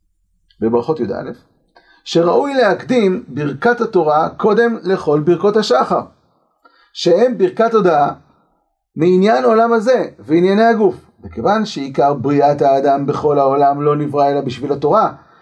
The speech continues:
כדכתיב, "אם לא בריתי יומם ולילה" וכולי, "כבוד שמיים וארץ לא שמתי", ואפילו ברכת של הסניגוי וה-, ועבד ואישה לא נתקנו אלא בשביל התורה והמצוות, כדאית על ידי בטור,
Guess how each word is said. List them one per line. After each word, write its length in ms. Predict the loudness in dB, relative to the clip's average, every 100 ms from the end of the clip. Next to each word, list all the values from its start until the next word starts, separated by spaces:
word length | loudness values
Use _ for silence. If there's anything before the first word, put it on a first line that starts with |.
| _
כדכתיב, 600 | -6 -2 -2 0 2 2
"אם 140 | 0 0
לא 120 | 0
בריתי 300 | 2 -2 2
יומם 340 | 0 0 0
ולילה" 560 | 0 0 2 2 2 0 -6
וכולי, 440 | -10 -4 -2 0 0
"כבוד 140 | -4
שמיים 220 | -6 -2
וארץ 180 | 0 -2
לא 60 | -2
שמתי", 400 | -4 -2 -4 -8 -20 _ _ _
ואפילו 400 | -2 0 2 2
ברכת 360 | 2 2 0 0
של 120 | 0
הסניגוי 480 | 0 0 0 2 2
וה-, 320 | 0 -4 -4
ועבד 280 | 0 0 0 -2
ואישה 300 | -2 0 0
לא 100 | 0
נתקנו 320 | 0 0 0
אלא 80 | 0
בשביל 260 | 0 0
התורה 280 | 0 2 2
והמצוות, 420 | 0 -2 0 0
כדאית 300 | 0 -2 0
על 140 | 2 2
ידי 180 | 2 0
בטור, 400 | 0 2 2